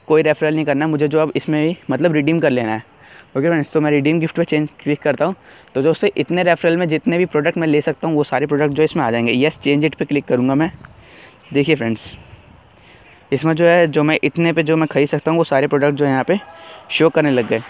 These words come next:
Okay friends, तो अब जो है मैं इसमें से कोई सा एक product कर लेता हूँ। तो अब जो है ये मुझसे जो है मांग रहा है mail। Okay friends, तो मैं mail डाल देता हूँ अपना।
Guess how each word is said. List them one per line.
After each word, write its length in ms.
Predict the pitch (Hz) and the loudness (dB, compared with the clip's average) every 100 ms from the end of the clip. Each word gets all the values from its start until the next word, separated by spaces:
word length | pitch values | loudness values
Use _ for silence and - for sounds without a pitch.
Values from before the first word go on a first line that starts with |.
| 127 | -4
Okay 120 | 165 | -2
friends, 340 | 165 127 - - - - - - - - - - - - 127 | 0 -2 -4 -18 -20 -20 -20 -20 -20 -20 -20 -20 -20 -10 -6
तो 60 | |
अब 240 | - 139 139 | 0 2 2
जो 140 | 170 | 2
है 80 | 175 | 4
मैं 240 | 170 165 - | 2 0 0
इसमें 220 | 147 165 | -4 -2
से 80 | 151 | -2
कोई 160 | 156 156 | 0 2
सा 100 | 160 | 4
एक 140 | 156 | 2
product 960 | - 143 156 - - - - - - - | 2 0 0 -4 -16 -14 -12 -14 -16 -2
कर 100 | 143 | 2
लेता 260 | 139 143 151 | 2 2 2
हूँ। 160 | 175 - - - - - - - - - | 0 -6 -18 -20 -20 -20 -20 -20 -20 -12
तो 260 | - 143 147 | -2 2 2
अब 240 | - 135 | 2 0
जो 160 | 139 165 | 2 2
है 100 | 165 | 4
ये 100 | 165 | 4
मुझसे 320 | 160 156 - 160 | 2 0 -2 0
जो 140 | 160 | 2
है 160 | 165 196 - - - - - - - - - 127 | 0 -2 -12 -20 -20 -20 -20 -20 -20 -20 -6 0
मांग 260 | 139 151 | 2 2
रहा 140 | 156 160 | 4 4
है 60 | |
mail। 340 | 175 147 127 107 - | 2 2 0 -2 -6
Okay 140 | 139 170 | -6 0
friends, 280 | 156 127 - | -2 -2 0
तो 80 | |
मैं 140 | 151 156 | 2 2
mail 280 | 147 143 156 | 2 2 2
डाल 180 | 151 147 | 0 0
देता 160 | 143 | 0
हूँ 120 | 156 | -2
अपना। 280 | 147 143 180 | -2 -2 -4